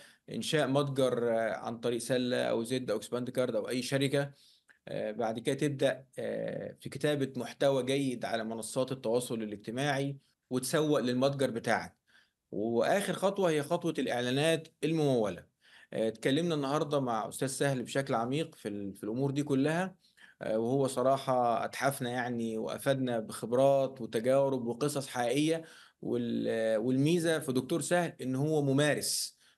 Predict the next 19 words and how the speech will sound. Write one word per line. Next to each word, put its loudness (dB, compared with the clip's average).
و-، 4
والكلام 0
اللي 2
بيقوله 2
ده 2
بناء 0
على 2
خبرات -2
وت-، -6
وتجارب 0
مر 4
بيها، 2
مش -6
مجرد 0
كلام 2
نظري 0
أو 0
قصص -6
هو 4